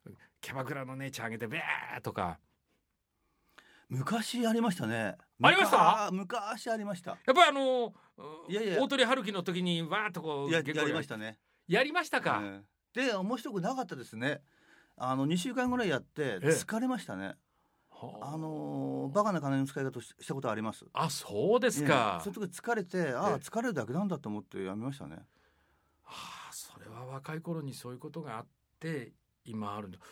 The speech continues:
Speaker 1: じゃあ今、やりたいことってな-、
Speaker 2: やりたいことっつうか、あの、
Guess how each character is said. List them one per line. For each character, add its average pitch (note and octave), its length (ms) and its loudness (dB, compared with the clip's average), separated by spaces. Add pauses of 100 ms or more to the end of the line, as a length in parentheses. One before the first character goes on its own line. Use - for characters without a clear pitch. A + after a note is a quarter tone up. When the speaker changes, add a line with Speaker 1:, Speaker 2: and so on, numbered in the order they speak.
(300)
Speaker 1:
じ F3+ 100 4
ゃ - 20 8
あ - 40 6
今、 B2+ 640 4 (1040)
や G#2+ 260 -10
り F3 120 -2
た C#4 180 2
い C#4 60 2
こ - 280 -8
と C4+ 140 -4
っ C4+ 80 -4 (680)
て G2 300 -6
な-、 A#2+ 60 -2
Speaker 2:
や C3+ 40 0
り C#3 60 -2
た A3 100 2
い G#3+ 40 2
こ G#3 80 -6
と A3+ 100 -4
っ - 20 -10
つ E3+ 140 -10
う - 20 -10
か、 C3+ 260 0
あ C3+ 40 0
の、 C#3 200 0